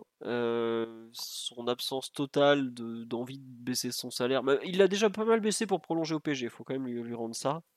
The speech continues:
Mais, euh, s'il a baissé son salaire il y a un an pour, euh, rester trois ans de plus à Paris, euh, bon, je suis pas certain qu'il soit très intéressé. Et pour vous dire,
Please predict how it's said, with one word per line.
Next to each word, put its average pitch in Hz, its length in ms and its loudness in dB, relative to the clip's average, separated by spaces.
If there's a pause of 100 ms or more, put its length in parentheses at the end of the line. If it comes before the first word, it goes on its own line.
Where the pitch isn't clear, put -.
(760)
Mais, 120 300 4
euh, 120 100 8
s'il 139 240 0
a - 20 6
baissé 143 240 0
son 151 140 -2
salaire 147 240 2
il 143 60 2
y - 20 2
a 139 80 4
un 147 120 2
an 156 120 2
pour, 123 260 -2
euh, 120 60 2
rester 127 300 -4
trois 131 260 -4
ans 131 80 0
de 131 40 -6
plus 135 200 -6
à 120 60 -2
Paris, 147 360 -4
euh, 127 120 -6 (600)
bon, 113 180 -10 (160)
je - 120 -14
suis 135 140 -8
pas 156 120 0
certain 175 320 0
qu'il 160 140 -6
soit 139 160 0
très 151 240 -4
intéressé. 139 480 -2 (100)
Et 123 180 0
pour 123 200 -4
vous 123 140 -4
dire, 151 340 -2